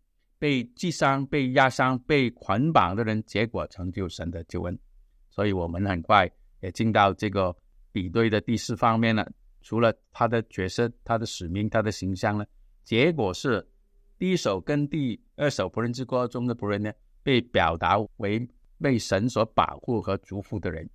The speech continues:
他们的使命终归会达成。第三首仆人之歌中的仆人呢，被表达为一个忠诚的人，虽然受到反对跟迫害，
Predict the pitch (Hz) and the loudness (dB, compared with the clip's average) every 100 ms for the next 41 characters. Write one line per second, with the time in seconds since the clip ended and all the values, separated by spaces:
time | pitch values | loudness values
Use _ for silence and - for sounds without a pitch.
0 | _ - _ - 143 120 123 123 - 95 | _ -20 _ -2 0 2 -2 -6 -10 -6
1 | 113 110 151 143 143 143 143 135 - 135 | -6 -4 -2 -2 -2 0 -2 -2 -4 -4
2 | 107 117 101 82 - - - 160 - 170 | 0 0 0 -6 -16 -18 -6 -4 0 0
3 | 180 - 92 80 - _ _ _ _ 123 | 0 -4 -6 -6 -14 _ _ _ _ -2
4 | 139 143 143 143 139 - 139 135 - 107 | 0 0 0 0 0 0 -2 -2 -4 -4
5 | 110 117 - _ _ _ - 147 - 107 | -4 -6 -12 _ _ _ 2 2 2 2
6 | 87 90 87 92 113 107 123 123 107 180 | 2 0 2 2 2 0 -2 -4 -2 -2
7 | 190 190 147 101 110 110 98 - - 156 | 0 0 -2 -2 0 -2 -2 -6 -4 -2
8 | 127 147 - _ - 156 147 139 - 82 | -2 -4 -8 _ -4 0 4 2 2 -2
9 | 87 151 120 - 120 120 147 135 113 | -2 -2 -2 -2 -6 -4 -2 0 0